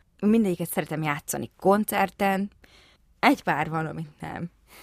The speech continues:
Tehát olyan, olyan dal van, amit koncerten nem szeretek játszani, mert, mert, mert nem olyan, a, nem olyan,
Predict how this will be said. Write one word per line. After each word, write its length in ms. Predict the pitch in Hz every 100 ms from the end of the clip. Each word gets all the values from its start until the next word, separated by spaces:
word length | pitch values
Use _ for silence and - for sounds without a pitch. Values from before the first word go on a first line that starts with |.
| - - -
Tehát 180 | - 226
olyan, 340 | 254 277 233 180
olyan 380 | 294 285 202 196
dal 320 | 202 202 180
van, 260 | 175 220 214
amit 240 | 185 -
koncerten 580 | - 233 202 175 - 170
nem 160 | 180
szeretek 420 | 175 165 156 147 180
játszani, 380 | 233 - 202
mert, 260 | 190 170 165 - - - - 117 165 -
mert, 480 | 117 110 185 -
mert 320 | 139 202 190 - - - -
nem 320 | 196 220 196
olyan, 380 | 170 156 156 - - 101
a, 200 | - 165 - -
nem 260 | - 156 143
olyan, 360 | 135 80 151